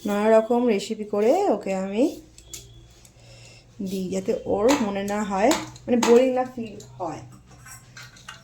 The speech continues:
তোমরাও তোমাদের বাচ্চাদেরকে এরকম সন্ধেটা স্পেশাল করে দিও।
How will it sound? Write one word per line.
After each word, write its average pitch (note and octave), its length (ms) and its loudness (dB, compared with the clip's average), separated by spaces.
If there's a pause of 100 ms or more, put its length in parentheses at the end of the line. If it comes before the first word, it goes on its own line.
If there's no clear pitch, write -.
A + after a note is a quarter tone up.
(1700)
তোমরাও G#3 380 -2
তোমাদের G3 540 -2
বাচ্চাদেরকে G3 760 -2 (920)
এরকম G3 320 -6 (520)
সন্ধেটা F#3+ 420 -4 (720)
স্পেশাল G#3+ 420 -8 (120)
করে F3 140 -8
দিও। F3 200 -10